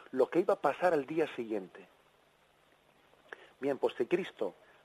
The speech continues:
adelantó a la víspera lo que iba a ocurrir al día siguiente, ahora mismo yo cuando celebro la misa lo que hago es, pues, igual que él adelantó un día,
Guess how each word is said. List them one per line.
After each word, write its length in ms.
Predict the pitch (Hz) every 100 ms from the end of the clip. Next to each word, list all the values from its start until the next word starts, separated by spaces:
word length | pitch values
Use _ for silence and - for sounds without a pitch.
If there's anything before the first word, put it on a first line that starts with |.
| -
adelantó 720 | 123 120 120 101 113 - 185
a 40 | 170
la 120 | 147
víspera 560 | 156 - - 104 85 - _ _ _ _ - -
lo 200 | 123 123
que 120 | 156
iba 120 | 165
a 40 | 156
ocurrir 340 | 139 143 135
al 120 | 117
día 180 | 127 131 -
siguiente, 480 | 113 104 98 151 185 _ _ _ _ - -
ahora 160 | 123 120
mismo 240 | 135 127
yo 120 | 143
cuando 220 | 139 117
celebro 320 | 101 107 123 127
la 80 |
misa 240 | 127 135 131
lo 100 | 127
que 80 | 127
hago 140 | 135
es, 80 | 156 - - - - _ _ -
pues, 180 | 104 - _ _ -
igual 220 | 110 127
que 120 | 127
él 60 | 127
adelantó 420 | 123 120 117 139
un 120 | 139
día, 280 | 127 151 170